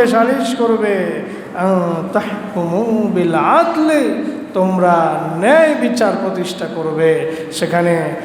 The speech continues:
অসাম্যের কোনো স্থান হবে না, সেখানে তোমরা সাম্যতা বিধান করতে হবে, কারো অধিকার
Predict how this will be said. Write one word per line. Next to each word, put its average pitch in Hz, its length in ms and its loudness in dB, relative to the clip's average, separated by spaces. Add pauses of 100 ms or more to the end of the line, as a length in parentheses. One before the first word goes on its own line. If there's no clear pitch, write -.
(180)
অসাম্যের 285 720 4
কোনো 233 220 4
স্থান 202 380 0
হবে 175 280 2
না, 170 160 2 (480)
সেখানে 170 420 0
তোমরা 160 260 0
সাম্যতা 185 640 2
বিধান 160 320 0 (100)
করতে 165 260 -2
হবে, 165 280 2 (400)
কারো 185 200 4 (100)
অধিকার 330 460 4